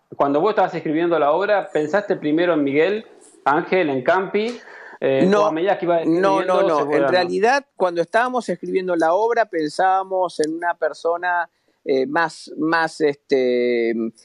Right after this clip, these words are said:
Speaker 2: alguien de cuarenta años, una persona,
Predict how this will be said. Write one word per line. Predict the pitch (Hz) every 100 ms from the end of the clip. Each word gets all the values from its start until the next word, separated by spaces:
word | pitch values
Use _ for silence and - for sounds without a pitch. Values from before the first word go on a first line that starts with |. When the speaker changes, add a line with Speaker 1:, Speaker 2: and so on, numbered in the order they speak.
| -
Speaker 2:
alguien | - 175 196 180
de | 151
cuarenta | 156 147 165 151 151 185 180
años, | 160 147 151 143
una | 151 151
persona, | 147 131 - 156 151 139 131 127 123 117 110 110